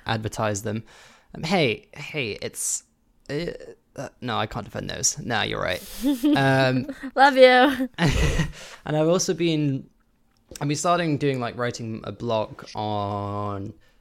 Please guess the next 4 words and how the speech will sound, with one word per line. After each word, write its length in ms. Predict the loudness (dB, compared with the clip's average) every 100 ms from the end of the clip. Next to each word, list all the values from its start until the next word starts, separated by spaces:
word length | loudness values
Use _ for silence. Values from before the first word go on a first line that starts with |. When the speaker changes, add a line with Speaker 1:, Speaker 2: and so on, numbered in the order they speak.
| _ _ -14
Speaker 1:
um, 960 | -8 -6 -4 -4 -6 -6 -10 -10 -12 -14 _ _ _ _ _ _ -16
kind 300 | -8 -6 -4
of, 360 | -6 -10 -20 -20 _ -10
it's, 460 | -8 -6 -6 -6